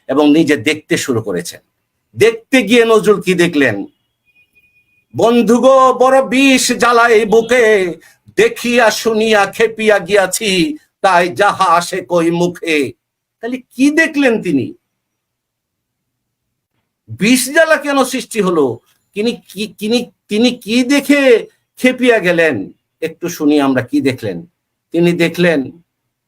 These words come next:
যে, তিনি দেখতে গেলেন, যে জিনিসটা দেখলেন সেটা উনি চমৎকার করে বলছেন, "আজ চারিদিক হতে ধনিক বণিক শোষণকারীর জাত, ও ভাই,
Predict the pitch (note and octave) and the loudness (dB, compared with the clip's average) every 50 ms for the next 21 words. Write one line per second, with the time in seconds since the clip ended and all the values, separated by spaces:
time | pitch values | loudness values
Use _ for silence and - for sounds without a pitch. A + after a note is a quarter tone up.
0 | _ _ _ _ _ _ G#2+ A2 C#3 C#3 B2 A#2 G#2+ - _ _ _ _ _ _ | _ _ _ _ _ _ -10 -6 -4 -4 -2 -4 -6 -8 _ _ _ _ _ _
1 | _ _ _ _ _ _ _ _ _ _ _ _ _ _ - - B1+ - _ _ | _ _ _ _ _ _ _ _ _ _ _ _ _ _ -14 -12 -12 -14 _ _
2 | _ - - F3+ F#3 F#3 F#3 E3+ F#3+ G3 F#3+ - G3+ G3+ G3+ G#3 G#3 G#3 F#3+ E3+ | _ -6 -4 -2 -2 -2 -2 -2 -4 -6 -4 -4 -2 0 0 2 2 2 0 -2
3 | E3+ F3 F#3+ A#3 A#3+ _ _ _ _ _ _ _ _ _ _ - C#3+ E3 F3 E3+ | -4 -8 -12 -16 -18 _ _ _ _ _ _ _ _ _ _ -10 -4 -4 -2 0
4 | E3 E3+ E3+ E3+ E3+ - F3+ D#3 E3+ E3+ E3+ F3 F3 E3+ - F#3 E3+ E3+ F3 E3+ | 0 -2 -2 -2 -2 -4 -4 -2 -2 -2 0 -2 -2 -2 -2 -4 -4 -2 -2 -2
5 | E3+ E3+ G#3+ G#3+ G#3 G3 F3+ - - - F3 D#3+ C#3 D#3+ D#3+ E3 D#3+ D#3+ D#3+ D3+ | 0 0 0 0 2 0 -2 -2 -2 -2 -2 0 2 2 2 2 2 2 0 0
6 | - D#3+ D3 C#3 C3+ - _ _ _ _ _ _ _ _ _ _ _ _ _ - | 0 -2 -2 -2 -4 -8 _ _ _ _ _ _ _ _ _ _ _ _ _ -2
7 | D3+ F3 F#3+ F#3+ F#3 F3+ F#3 F#3 E3 F3+ F3 E3+ - G3+ F#3+ F#3+ F#3+ F#3+ F#3+ F3+ | 0 2 2 4 4 2 2 0 -2 -4 -4 -2 -2 0 0 0 0 -2 -4 -4
8 | G3 G3+ G3 F#3+ F#3 - - F#3+ G3+ G3 E3+ G3+ G3 F3+ D#3+ D3+ - - _ _ | -2 -2 -2 -2 -4 -6 -4 -4 -4 0 0 0 0 0 -2 -6 -8 -14 _ _
9 | _ _ _ _ _ - - A#2 G3 G3+ G3 G3+ G3 F#3+ F3+ F3 G3 F#3+ F3 B2 | _ _ _ _ _ -8 -2 0 0 2 2 2 0 0 -2 -2 -2 -2 -2 0
10 | A#2 G3 G#3 G3+ G3 G3 F#3 F3+ F3+ G3 F#3+ F3 - - G#3 G3 - - G#3+ G3 | 0 0 0 0 0 0 -2 -2 0 -2 -2 -2 -2 -2 -2 -2 0 0 0 0
11 | F#3 G3 F#3 F3+ F3 G3 F#3 F3 F#3 F#3 F3+ F3 F3 D3+ - - F3+ F3+ F3+ F3 | 0 -2 -2 -2 -2 -2 -2 0 0 0 0 0 0 -2 -2 -2 0 2 2 4
12 | E3+ E3 E3 E3 - _ - - _ _ _ _ _ _ - - G#3 G#3+ G3 E3 | 2 2 0 -2 -6 _ -20 -20 _ _ _ _ _ _ -4 0 0 0 0 0
13 | C3+ F#3 F#3 F3+ E3+ D#3+ D#3 D3+ C#3 B2 | -2 -2 0 0 0 0 -2 -4 -6 -8